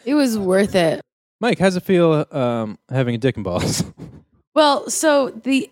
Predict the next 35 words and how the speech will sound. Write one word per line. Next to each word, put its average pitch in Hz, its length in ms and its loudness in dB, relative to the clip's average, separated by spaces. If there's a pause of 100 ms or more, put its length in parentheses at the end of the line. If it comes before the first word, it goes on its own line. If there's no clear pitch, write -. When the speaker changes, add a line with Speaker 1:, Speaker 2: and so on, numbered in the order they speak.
Speaker 1:
estrogen 202 800 -4 (220)
that 190 100 0
Speaker 2:
Yes. 160 120 -2
Speaker 1:
I - 20 -8
had 165 380 -2
to 151 120 -6
take - 500 -12
Speaker 2:
Yeah. 92 200 -4 (280)
Speaker 1:
didn't 226 440 0
get 202 160 2
rid 214 140 4
of 196 40 4
the 175 80 2
dick 220 260 -2
and 262 140 4
balls, 165 340 -4
but - 140 -6
I - 140 -6 (160)
did 214 260 0
grow 165 200 0
a 123 80 -4
nice 165 540 -6
pair 147 280 -2
of 143 80 -6
titties. - 460 -10 (280)
So 202 220 4
having 262 340 2
the 269 60 0
dick 254 200 -2
and 269 120 2
balls 254 220 2
Speaker 2:
<laughs> - 20 4
No 110 80 2
way. 214 340 0
Speaker 1:
and 330 120 2